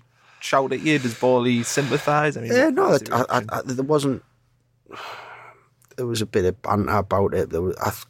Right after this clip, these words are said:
Speaker 2: I've, I've got no doubts Kevin and people like Mickey were disappointed deep down 'cause they had helped us settle in at the club, and if there was any type of,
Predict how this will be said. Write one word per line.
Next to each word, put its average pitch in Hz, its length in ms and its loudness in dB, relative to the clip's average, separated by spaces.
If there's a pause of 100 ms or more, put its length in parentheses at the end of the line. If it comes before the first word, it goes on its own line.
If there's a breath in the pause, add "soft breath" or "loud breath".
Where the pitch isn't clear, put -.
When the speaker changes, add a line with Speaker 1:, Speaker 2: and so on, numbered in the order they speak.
(140)
Speaker 2:
I've, - 200 -6 (300)
I've - 80 -10
got 117 160 0
no 107 200 2
doubts 127 320 0
Kevin 101 400 0
and 92 180 0 (420)
people - 240 -2
like 92 200 0
Mickey 101 320 0
were 92 200 0
disappointed 107 720 0
deep 95 240 0
down 117 280 2
'cause - 420 -2
they 104 100 0
had 98 100 2
helped 101 280 0
us 98 220 2 (760 loud breath)
settle 104 360 2
in 107 140 4
at 90 100 0
the 98 60 -8
club, 104 340 0
and 101 120 2
if - 140 -2
there 101 80 0
was 98 100 0
any 110 200 4
type 104 320 -2
of, 101 280 -4